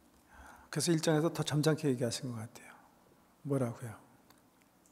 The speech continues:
"너희들은 이미 하나님께서 자녀로 부르셨고 택하심을 주셨으니까 그것을 더 강하게 하기 위해서 어떻게 해라? 신앙에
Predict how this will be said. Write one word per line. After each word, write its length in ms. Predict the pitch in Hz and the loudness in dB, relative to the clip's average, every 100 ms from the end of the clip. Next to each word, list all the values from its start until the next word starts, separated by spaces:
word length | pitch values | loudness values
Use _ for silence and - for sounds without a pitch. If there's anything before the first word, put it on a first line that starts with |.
| - | -4
"너희들은 760 | 139 151 139 139 143 139 - - - - - _ - | 2 2 2 2 0 -2 -8 -20 -20 -20 -20 _ -4
이미 340 | 156 160 165 165 - - - | 0 2 0 -4 -14 -20 -20
하나님께서 1000 | - 202 220 208 196 190 165 175 175 - - | -4 4 6 6 4 0 4 6 4 0 -2
자녀로 840 | - 147 156 165 170 185 - - - - - - _ _ _ - | 2 4 6 8 8 6 -2 -14 -18 -20 -20 -20 _ _ _ -6
부르셨고 760 | - 165 185 202 190 - 196 | 4 6 8 6 6 4 2
택하심을 1160 | - - - 214 - 214 196 180 170 170 165 165 - | 2 -2 2 2 2 2 2 2 0 -4 -8 -12 -10
주셨으니까 840 | - 127 - 147 123 - 147 127 - - - - _ _ | -4 -2 0 0 0 -4 -10 -10 -16 -20 -20 -20 _ _
그것을 320 | - 180 170 196 - | 2 4 4 0 0
더 500 | - 156 160 185 202 | 0 10 12 12 12
강하게 440 | 196 156 160 156 151 | 8 6 6 6 2
하기 220 | 139 135 | 0 -4
위해서 240 | 135 131 | -4 -4
어떻게 240 | 127 - 135 | -6 -6 -6
해라? 180 | 151 180 - - - - _ _ _ _ _ _ _ _ _ _ _ _ - | -6 -8 -16 -20 -20 -20 _ _ _ _ _ _ _ _ _ _ _ _ -10
신앙에 680 | - - 202 156 151 143 147 | -2 0 2 2 2 0 -2